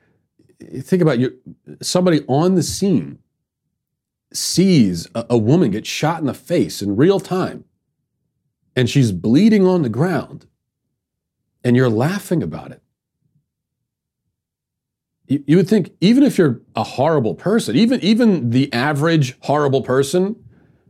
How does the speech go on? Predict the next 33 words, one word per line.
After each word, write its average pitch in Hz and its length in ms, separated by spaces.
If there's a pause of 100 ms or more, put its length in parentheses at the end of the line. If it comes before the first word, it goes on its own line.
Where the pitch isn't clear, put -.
would 160 200
at 156 60
least 233 260
be 214 140
so 165 240
shocked - 720
and 120 200
surprised 135 640
by 160 160
that 160 420
and 113 180
disturbed 127 680
by 120 160
the 104 80
blood 110 260
and 143 100
everything 151 340
that 131 100
they 120 100
would 117 220
probably 135 500
react 120 480
in 117 100
a, 107 180
in 110 180
a 98 240 (500)
relatively 123 720
human 120 500
way. 117 400 (1200)
So - 140
think 226 180
about 202 180
how 160 460